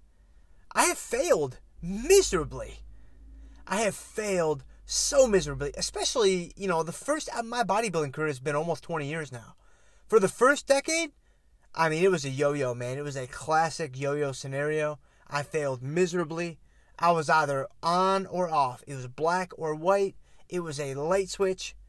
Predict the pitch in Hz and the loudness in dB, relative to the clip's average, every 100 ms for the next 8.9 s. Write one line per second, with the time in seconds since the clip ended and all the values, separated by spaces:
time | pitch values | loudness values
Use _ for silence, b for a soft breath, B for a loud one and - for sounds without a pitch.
0 | - - - 156 156 135 123 135 156 160 | -20 -20 -14 -6 -4 -4 -6 -2 2 2
1 | 156 147 135 117 117 - _ _ _ _ | 2 0 -2 -6 -8 -20 _ _ _ _
2 | _ _ _ _ _ _ - 190 220 208 | _ _ _ _ _ _ -6 2 4 6
3 | 190 - 185 196 214 180 175 170 202 185 | 4 4 8 8 8 4 2 4 6 6
4 | 147 - - _ 165 170 190 214 196 151 | 2 -10 -20 _ -2 4 6 6 2 -2
5 | 180 180 175 170 156 143 135 131 _ _ | 0 0 0 -2 0 0 0 -4 _ _
6 | _ _ - 135 139 190 170 139 143 - | _ _ -2 0 0 -2 -2 -4 -8 2
7 | 165 170 160 139 131 - - _ _ _ | 4 6 4 0 -2 -10 -20 _ _ _
8 | _ _ - 170 160 147 135 123 | _ _ -8 -6 -4 -4 -4 -6